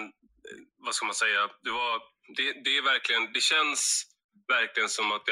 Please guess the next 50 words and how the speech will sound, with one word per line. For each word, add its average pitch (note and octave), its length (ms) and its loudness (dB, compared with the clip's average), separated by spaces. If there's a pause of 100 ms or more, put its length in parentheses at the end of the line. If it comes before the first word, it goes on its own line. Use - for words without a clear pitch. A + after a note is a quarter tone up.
har - 20 2 (140)
gått - 140 -8 (120)
tretton A2+ 480 0
år. G#2 180 -2 (120)
Ibland D#3+ 260 4
gör C3 160 4
det C#3+ 120 0
inte A#2+ 180 -4
det. G2 100 2
Om G#2+ 100 0
man A2 100 -2
hör A2+ 120 2
en A2+ 200 2
låt - 240 -6
från A#2 140 -4
tjugohundranio G2+ 720 0
så G#2+ 160 -6
kan G2+ 160 -2
man G2 100 -4
tänka G2 300 -6
att - 60 -14
det G2 60 -8
är F#2+ 120 -6
en G2 80 -6
ganska F#2+ 180 -8 (100)
ny A#2+ 120 -2 (100)
låt. G#2 160 -10 (640)
Ibland G2+ 320 -10
kan G2+ 120 -12
man G2 140 -12
komma G2 220 -10
på G2 140 -14
sig - 140 -8
själv G2 160 -8 (100)
med. F#2+ 80 -6 (160)
Men G#2+ 120 -4 (680)
i, - 80 -8
när A#2+ 100 -4
det A#2+ 100 -2
gäller A#2 240 -6
politik A#2 480 -6
så - 220 -4
känns A2 300 -4
det G#2 60 -10 (100)
som G2 120 -6 (720)
för, A#2 160 -6 (380)
så - 60 -8
här, A#2 80 -8 (140)
urhistoria G#2+ 800 -4
nästan D3 380 -4